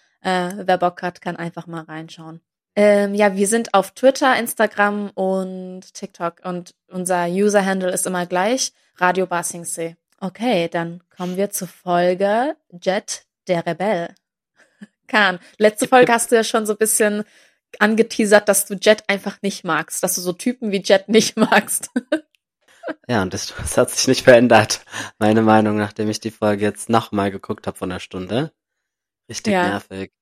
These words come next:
Speaker 1: Ja, ich hab sie auch erst vor zehn Minuten oder so zu Ende geguckt. Äh, normalerweise schau, schau ich das nicht so kurzfristig, aber ich dachte mir, ach komm, diesmal mach ich's mal kurz vor der, bevor wir die Folge aufnehmen.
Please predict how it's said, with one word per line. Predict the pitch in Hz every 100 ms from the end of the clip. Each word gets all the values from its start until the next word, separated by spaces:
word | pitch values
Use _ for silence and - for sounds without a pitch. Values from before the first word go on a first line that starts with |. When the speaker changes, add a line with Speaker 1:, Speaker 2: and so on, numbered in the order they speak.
| _
Speaker 1:
Ja, | 202 196
ich | 196
hab | 247
sie | -
auch | - 240
erst | 226 226 -
vor | - 208 202
zehn | - 220
Minuten | 208 226 185
oder | 175
so | 175
zu | 180 190
Ende | 185 170
geguckt. | 170 - 170 - -
Äh, | 175 175 175
normalerweise | 175 175 190 196 190
schau, | 185 - 185
schau | 208 - - - 202
ich | 202
das | - 175
nicht | 175 -
so |
kurzfristig, | - 180 - - - 202 175
aber | 170 170 175 _ _
ich | _
dachte | 202 202
mir, |
ach | 180
komm, | - 190
diesmal | 196 220 190
mach | 190
ich's | 190
mal | 190
kurz | - 220 -
vor | 185
der, | 180 180 _ _ -
bevor | 180 196
wir | 190
die |
Folge | 180 208 208 -
aufnehmen. | 180 - 180 190